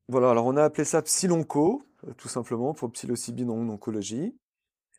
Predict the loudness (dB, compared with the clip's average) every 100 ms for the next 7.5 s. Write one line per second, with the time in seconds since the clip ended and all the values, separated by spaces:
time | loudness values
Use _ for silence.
0 | _ _ -10 -4 0 2 2 2 -2 -4
1 | -10 -12 -16 _ _ _ _ -8 -4 -2
2 | -2 -4 -6 -4 -2 -2 -4 -6 -6 -6
3 | -6 -6 -6 -4 -4 -6 -4 -4 -4 -4
4 | -2 -2 -6 -8 -10 -6 -6 -6 -6 -6
5 | -6 -8 -6 -6 -6 -6 -8 -6 -8 -6
6 | -8 -6 -4 -4 -4 -8 -6 -4 -4 -6
7 | -14 -6 -4 -4